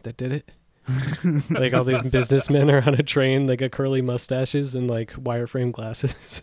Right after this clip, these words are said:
Speaker 1: <laughs> And all the lights go out when they go through a tunnel.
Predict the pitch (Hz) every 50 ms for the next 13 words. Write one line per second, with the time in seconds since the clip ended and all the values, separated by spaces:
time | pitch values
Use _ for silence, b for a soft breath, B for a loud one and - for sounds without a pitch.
0 | - - 170 185 226 214 185 - - 214 - - - 220 233 - - - 196 -
1 | 214 170 165 175 143 - 147 - - - 160 143 - 170 160 151 156 147 156 147
2 | 147 143 131 147 143 143 139 - - 151 139 127 123 127 131 131 139 135 135 131
3 | 135 135 135 - - 139 139 131 - - 135 127 131 151 160